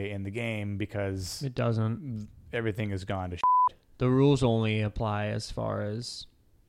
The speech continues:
Speaker 2: the area you're in
Speaker 1: Yeah.
Speaker 2: that stretches for the most part.
Speaker 1: Yeah, exact-, exactly. So, um, and, and I,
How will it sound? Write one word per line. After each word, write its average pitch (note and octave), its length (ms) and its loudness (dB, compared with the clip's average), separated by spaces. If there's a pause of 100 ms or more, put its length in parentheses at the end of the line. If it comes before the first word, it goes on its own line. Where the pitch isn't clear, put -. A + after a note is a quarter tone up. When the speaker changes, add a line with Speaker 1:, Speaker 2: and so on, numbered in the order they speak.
(140)
Speaker 2:
the A#2 240 4
area G#2 400 4
you're G2+ 240 0
in G2+ 340 -6 (580)
Speaker 1:
Yeah. B2 220 8
Speaker 2:
that - 80 -2
stretches A2 760 -2
for C3 100 -4
the A2+ 80 -2
most G#2+ 240 -4
part. A#2 180 -4
Speaker 1:
Yeah, G#2+ 280 2
exact-, G#2 440 0
exactly. F#2 480 -2
So, G2 400 2 (640)
um, F2+ 540 0 (580)
and, G#3 160 -4
and A3+ 100 2
I, - 20 4